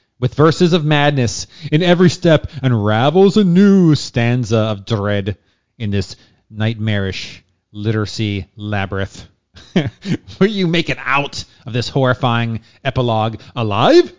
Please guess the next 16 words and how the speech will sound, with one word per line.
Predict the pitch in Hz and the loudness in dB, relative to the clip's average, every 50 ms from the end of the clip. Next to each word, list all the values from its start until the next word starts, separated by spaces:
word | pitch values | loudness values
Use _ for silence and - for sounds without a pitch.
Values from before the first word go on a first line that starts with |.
| _ _ _ _ _ _ - | _ _ _ _ _ _ -12
Now, | 190 196 | -10 -8
John, | - 254 247 247 208 - | -4 -4 -4 -4 -4 -4
I | 208 269 330 | -4 -4 -4
feel | - - 311 | -2 -2 -2
like | 269 240 202 - - 139 | 0 0 -2 -2 -6 -6
being | 147 165 156 135 | -4 -2 -2 0
a | 120 | -2
writer, | 107 110 131 175 165 107 90 90 92 101 - _ | -2 -2 -2 -2 -2 -4 -6 -10 -12 -16 -18 _
yeah, | - 185 185 175 190 214 226 | -16 -14 -14 -12 -12 -12 -12
this, | 233 254 277 262 | -10 -10 -10 -8
this | 285 302 - - - | -8 -10 -12 -10 -14
is | 262 226 254 | -12 -8 -4
up | 233 185 147 | -4 -4 -2
your | 147 147 | -2 -4
alley, | 160 214 220 131 101 92 | -2 -4 -4 -6 -8 -10
right? | 92 135 202 240 | -10 -10 -12 -12